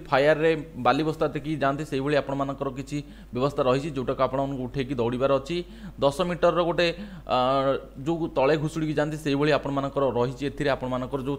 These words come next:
ତାର ତଳେ ଘୁଷୁଡ଼ିକି ଯାଆନ୍ତି, ସେଇଭଳି ଅପଡେଟ୍ ରହିଛି। ଏଥିରେ ଦୁଇ ମିନିଟ୍ ବ୍ୟବଧାନରେ ଆପଣମାନଙ୍କୁ କ୍ରସ୍ କରିବାର ଅଛି। ଆପଣମାନେ ଦେଖିପାରୁଥିବେ, ଏଠି ସବୁ ଡିଟେଲ୍ସ ଆପଣମାନଙ୍କର ଫିଜିକାଲ କ'ଣ ରହିବ, ତା ସାଇଟ୍ରେ ମୁଁ ମେନସନ୍ କରିଛି, କେତେ ସମୟ ବ୍ୟବଧାନରେ ଆପଣମାନେ ଏହାକୁ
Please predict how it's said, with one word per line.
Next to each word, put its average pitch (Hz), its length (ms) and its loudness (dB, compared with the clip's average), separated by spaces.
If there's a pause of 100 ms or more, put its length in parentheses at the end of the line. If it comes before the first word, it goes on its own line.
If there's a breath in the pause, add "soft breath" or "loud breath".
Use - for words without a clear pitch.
ତାର 117 160 4 (120)
ତଳେ 143 240 2
ଘୁଷୁଡ଼ିକି 127 400 -6
ଯାଆନ୍ତି, 123 280 -2 (400 loud breath)
ସେଇଭଳି 143 300 4
ଅପଡେଟ୍ 135 280 -2
ରହିଛି। 127 240 0
ଏଥିରେ 120 220 -8
ଦୁଇ 131 180 -2
ମିନିଟ୍ 156 220 -4
ବ୍ୟବଧାନରେ 139 480 0
ଆପଣମାନଙ୍କୁ 127 480 -6
କ୍ରସ୍ 117 300 0
କରିବାର 127 240 0 (100)
ଅଛି। 143 220 -6
ଆପଣମାନେ 123 260 -6
ଦେଖିପାରୁଥିବେ, 127 580 -4
ଏଠି 147 160 -8
ସବୁ 160 140 -2 (480 loud breath)
ଡିଟେଲ୍ସ 170 400 2
ଆପଣମାନଙ୍କର 175 480 0 (120)
ଫିଜିକାଲ 165 360 0 (120)
କ'ଣ 156 200 2
ରହିବ, 156 160 0 (120)
ତା 156 60 0 (100)
ସାଇଟ୍ରେ 139 280 2
ମୁଁ 160 200 -2
ମେନସନ୍ 147 280 -4
କରିଛି, - 240 -4
କେତେ 151 160 -4 (180)
ସମୟ 139 300 -2
ବ୍ୟବଧାନରେ 147 380 0
ଆପଣମାନେ 139 340 -4
ଏହାକୁ 120 200 -2